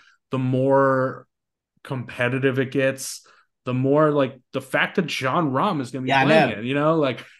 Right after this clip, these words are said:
Speaker 1: and probably more, like, no, it's mu-, it's, we literally had a conversation with my editor, and, well, you, shoot, you know Hugh, Hugh Kellenberger, our
Speaker 2: Yeah.
Speaker 1: listeners here know him,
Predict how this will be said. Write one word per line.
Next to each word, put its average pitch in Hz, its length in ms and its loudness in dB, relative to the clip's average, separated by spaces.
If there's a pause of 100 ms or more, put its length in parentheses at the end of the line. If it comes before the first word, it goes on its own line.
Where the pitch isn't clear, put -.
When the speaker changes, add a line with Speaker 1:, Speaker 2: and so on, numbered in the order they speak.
Speaker 1:
and 123 160 -8
probably 131 320 -2
more, 196 340 2
like, 117 220 -2
no, 151 280 0
it's 147 160 -4
mu-, 151 100 -4
it's, 147 360 -8 (300)
we 143 220 2
literally 139 500 0
had 135 120 -6
a 123 60 -8
conversation 127 540 -6
with 110 80 -10
my 113 120 -6
editor, 110 240 -4
and, 107 80 -10
well, 104 160 -8
you, 113 200 -12
shoot, - 260 -14
you 101 140 -12
know 98 160 -12
Hugh, 110 320 -12 (100)
Hugh 113 140 -14
Kellenberger, 123 580 -6
our 113 100 -2
Speaker 2:
Yeah. - 120 4
Speaker 1:
listeners - 320 0
here 113 160 -2
know 110 240 0
him, 135 240 -6